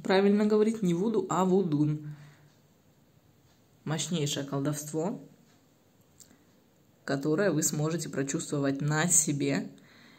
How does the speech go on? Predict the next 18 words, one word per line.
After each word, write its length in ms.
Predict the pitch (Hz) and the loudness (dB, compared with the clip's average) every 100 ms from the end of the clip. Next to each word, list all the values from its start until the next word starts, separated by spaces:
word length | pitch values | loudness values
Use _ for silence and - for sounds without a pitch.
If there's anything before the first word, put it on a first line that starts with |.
| _ _ _ | _ _ _
и 560 | 151 156 151 151 143 139 - - - - _ _ _ _ - | -2 2 4 4 2 -2 -8 -16 -20 -20 _ _ _ _ 0
поучаствовать 760 | 160 160 156 151 143 - 139 | 2 4 2 0 -2 -4 -4
в 60 | 139 | -2
этом, 300 | 139 139 139 - - _ _ _ _ _ - | -4 -4 -10 -14 -20 _ _ _ _ _ -4
в 40 | |
этих 180 | 151 147 | -2 -2
мощнейших 580 | 160 156 156 147 151 147 | -4 -4 -4 -4 -4 -4
ритуалах, 640 | 147 139 139 147 156 156 - - - - - - - - _ _ - | -4 -2 -2 -2 -4 -8 -16 -20 -20 -20 -20 -20 -20 -20 _ _ -8
в 100 | 156 | -2
веселье 640 | 170 - - 185 180 175 | 2 2 6 6 8 6
масок, 680 | 170 160 170 - 160 - - - - | 4 4 4 2 -2 -4 -12 -14 -20
в 80 | - | -10
танце 460 | - 151 160 151 170 | -2 0 2 0 0
масок. 580 | 160 151 147 127 - - - _ _ _ _ _ _ _ _ _ _ | 2 2 2 0 -4 -14 -20 _ _ _ _ _ _ _ _ _ _
Ощутить 460 | 170 170 180 175 165 | 0 0 0 0 0
эту 220 | 156 147 | 0 0
африканскую 680 | 147 165 160 156 147 147 143 | 0 0 2 0 0 -4 -2
магию 480 | 143 156 170 151 | -2 -2 -2 -2